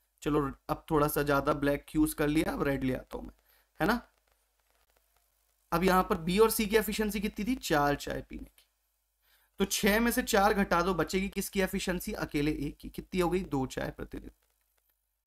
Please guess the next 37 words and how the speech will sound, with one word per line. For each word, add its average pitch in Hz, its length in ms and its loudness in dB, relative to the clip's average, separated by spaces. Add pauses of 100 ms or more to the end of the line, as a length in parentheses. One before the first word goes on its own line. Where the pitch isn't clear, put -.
समझो 254 280 4
कैसे 220 300 4
निकाल 147 340 2
रहा 127 100 -2
हूं 123 60 -4
मैं 127 140 -4
यहाँ 127 200 -8
पर, 139 60 -4
सॉल्व 185 320 6
कैसे 165 260 -2
कर - 100 -8
रहा - 100 -10
हूं, - 120 -20 (320)
उस - 200 0
चीज 233 260 -2
को 226 120 -2
समझो, 156 320 -2
उस 165 100 -6
कॉन्सेप्ट 175 460 -4
को 170 120 -6
समझो, - 320 -12 (580)
है 175 140 -6
ना। 269 80 -4 (680)
अब - 380 -2
अगर 180 160 0
मैं 220 180 0
पूछूं 220 260 -2
बी 226 640 0
उस 165 140 -4
काम 165 240 2
को 165 100 -6
कितने 156 300 -4
दिन 143 120 -2
में 139 140 0
अकेला 131 260 -4
पूरा 131 260 -6
करेगा, - 360 -10